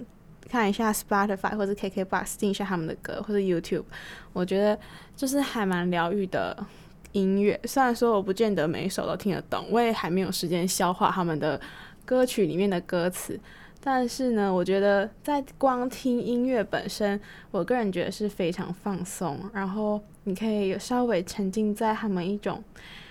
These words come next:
有一种迷幻，然后又有一种慵，也没有到慵懒，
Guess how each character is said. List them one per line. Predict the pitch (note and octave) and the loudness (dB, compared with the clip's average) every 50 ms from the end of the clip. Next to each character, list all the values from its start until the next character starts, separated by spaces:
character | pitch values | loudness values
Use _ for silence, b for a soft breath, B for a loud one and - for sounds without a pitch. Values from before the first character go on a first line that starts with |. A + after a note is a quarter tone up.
| B B | B B
有 | B3+ B3+ C#4 D#4+ | 2 4 6 6
一 | E4+ | 6
种 | E4+ D4 B3 A3 | 6 6 6 6
迷 | G#3 G#3 G#3 G#3 A3 A#3+ | 6 6 6 6 4 4
幻， | B3+ - - D#4+ C4+ G3+ - - A#3+ | 2 0 2 2 2 2 2 -2 -4
然 | A#3+ G3+ G#3+ | -2 -2 0
后 | A#3 C4 C4 | 0 0 2
又 | C4 C4+ C#4 C4+ C4 | 2 2 4 4 4
有 | A#3 G#3 F#3+ F3+ | 2 2 2 2
一 | G3+ | 0
种 | G#3+ - A3+ G3+ G3 F#3+ F3+ E3 E3 - G3+ G3+ B B B B B B B B B B | 0 0 0 2 2 2 0 -2 -2 -6 -8 -10 B B B B B B B B B B
慵， | B A3+ B3 C4 C4 C4 C4 C4+ C4 - - | B 2 4 4 4 2 0 -2 -4 -6 -6
也 | - G#3+ G#3 | -2 0 0
没 | G3+ A3 B3+ | 2 2 0
有 | B3+ | 0
到 | A#3+ B3 B3 | 2 2 2
慵 | A#3 A3 G#3+ G3+ G3 G3 G3 | 2 2 2 2 2 2 2
懒， | G3+ G3+ - - | 2 0 -2 -2